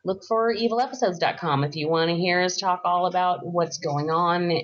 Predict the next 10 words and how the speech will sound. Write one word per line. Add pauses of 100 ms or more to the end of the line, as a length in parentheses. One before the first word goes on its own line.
(500)
on
T
V
as
far
as
horror
is
concerned. (840)
And